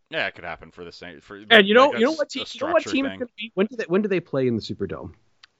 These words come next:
Speaker 1: Oh, God. Uh, it's gotta be early, right? One would think.
Speaker 2: Uh,
Speaker 1: Well, I
Speaker 2: no, no,
Speaker 1: don't
Speaker 2: no,
Speaker 1: know
Speaker 2: uh,
Speaker 1: about in
Speaker 2: when,
Speaker 1: the Superdome.
Speaker 2: no, no, no. They, they, the, the, the Saints will play in the Superdome eight times. But when does
Speaker 1: Yeah.
Speaker 2: Tampa Bay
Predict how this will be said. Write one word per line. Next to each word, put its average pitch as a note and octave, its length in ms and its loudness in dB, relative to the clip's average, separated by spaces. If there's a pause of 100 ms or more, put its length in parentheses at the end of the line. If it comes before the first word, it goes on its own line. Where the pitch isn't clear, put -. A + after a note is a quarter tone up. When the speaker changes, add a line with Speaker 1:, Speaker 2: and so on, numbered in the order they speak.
(140)
Speaker 1:
Oh, F#2+ 200 -8
God. F2 440 -14
Uh, F#2 520 -4 (220)
it's - 100 -20
gotta F4 180 -6
be D3 140 -6
early, G2 340 -4
right? F#2 320 -8
One G2+ 200 -12
would F#2 120 -14
think. A2 240 -12 (480)
Speaker 2:
Uh, D3+ 60 -14
Speaker 1:
Well, D3 260 12
I C3 60 10
Speaker 2:
no, F#3 60 12
no, F#3 60 12
Speaker 1:
don't F3+ 100 12
Speaker 2:
no, E3 40 12
Speaker 1:
know D3+ 60 10
Speaker 2:
uh, D3 80 12
Speaker 1:
about A#2+ 200 2
in C#3 180 0
Speaker 2:
when, B2+ 160 8
Speaker 1:
the B2 80 -6
Superdome. F2+ 460 -8 (340)
Speaker 2:
no, G#3 160 10
no, G3 160 6
no. F3+ 160 12
They, E3+ 160 8
they, F3 160 8
the, D#3 280 4 (240)
the, A#2+ 140 0
the G#2+ 120 -4
Saints A3 220 6
will C3+ 60 0
play C3 140 6
in A2 80 4
the A#2+ 120 -4
Superdome G#2+ 320 2
eight G2 100 -2
times. C3+ 240 4 (160)
But C3+ 120 6
when G3+ 140 12
does A#3 140 8
Speaker 1:
Yeah. - 60 -6
Speaker 2:
Tampa D#3+ 240 12
Bay A#2+ 360 12